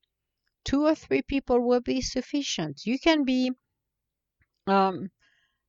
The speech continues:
you can have as many acquaintances you want, but the true people that really surrounds you is gonna be your circle of light.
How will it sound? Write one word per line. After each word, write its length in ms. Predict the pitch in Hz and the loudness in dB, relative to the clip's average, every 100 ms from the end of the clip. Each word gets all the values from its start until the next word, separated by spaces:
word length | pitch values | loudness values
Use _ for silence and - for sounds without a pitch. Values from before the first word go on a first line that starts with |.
| _ - | _ -4
you 100 | 247 | 6
can 180 | 330 | 6
have 680 | 294 214 240 277 226 151 87 123 | 6 4 4 4 4 2 -2 -4
as 240 | - 175 214 | -2 0 2
many 360 | 233 233 220 | 2 2 0
acquaintances 920 | 185 - 302 - 214 190 - 131 151 170 | -2 0 0 2 -2 -4 -6 -6 -4 -4
you 100 | 160 | -2
want, 580 | 190 208 131 175 - - - - _ | -2 -2 -4 -8 -12 -16 -20 -20 _
but 200 | 160 202 | 4 4
the 100 | 190 | 4
true 300 | 202 - 311 | 0 2 2
people 400 | - 302 - 262 | 4 2 6 4
that 140 | 214 202 | 6 4
really 280 | 226 226 | 4 4
surrounds 680 | 233 - 180 185 254 247 202 | 0 -2 -2 4 4 4 0
you 280 | 170 156 151 | -2 -2 -4
is 280 | - 202 202 | 2 4 4
gonna 180 | 202 190 | 0 -2
be 120 | 190 | -2
your 120 | 175 | -4
circle 500 | - - 190 - 175 | -2 2 2 2 0
of 200 | 151 - | 0 -2
light. 400 | 127 - 139 - | -4 -4 -8 -14